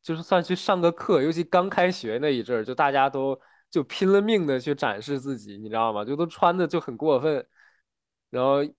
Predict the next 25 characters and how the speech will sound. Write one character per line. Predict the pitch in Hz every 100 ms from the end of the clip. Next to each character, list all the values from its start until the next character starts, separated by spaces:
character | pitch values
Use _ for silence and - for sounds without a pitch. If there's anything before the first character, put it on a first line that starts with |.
| _ _ _ _ _ _ _ -
然 | 131
后 | 170
我 | 123 113 117
就 | 170
是， | 156 160
就 | -
是， | 175 180 - - _ _ _ _ _ _ -
就 | 285
是 |
总 | - 160
跟 | 139 214
他 | 240
们 | 240 - _
比， | - 123 120
比 | 135 117
吧， | 151
我 | 156 170
总 | 156
觉 | 113 127
得 |
就 | 151 185
差 | - -
点 | 330 107
儿 |
啥。 | -